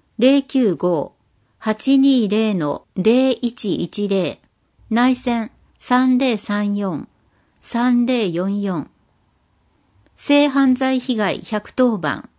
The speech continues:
電話、零一二零一一零の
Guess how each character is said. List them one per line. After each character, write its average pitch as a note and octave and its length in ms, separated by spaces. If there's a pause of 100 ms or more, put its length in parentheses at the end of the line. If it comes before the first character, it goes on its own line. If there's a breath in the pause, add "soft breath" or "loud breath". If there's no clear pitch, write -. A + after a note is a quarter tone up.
(600)
電 G#3+ 300
話、 F#3+ 260 (380)
零 C4+ 240
一 G#3+ 260
二 G3+ 300
零 F#3+ 320 (340)
一 C4+ 400
一 A3+ 240
零 G3 320
の C#3 240